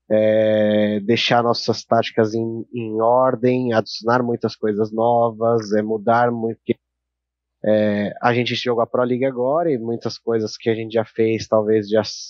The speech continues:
já a pes-, o pessoal já vai saber, então a gente tá tirando esse momento pra nos fortalecer psicologicamente, pra descansar também, porque a gente veio de,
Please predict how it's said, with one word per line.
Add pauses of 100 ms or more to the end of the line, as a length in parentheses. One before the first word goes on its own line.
(160)
já (420)
a
pes-,
o
pessoal
já
vai
saber,
então
a
gente
tá (440)
tirando
esse
momento
pra
nos
fortalecer
psicologicamente,
pra
descansar
também,
porque
a
gente
veio
de,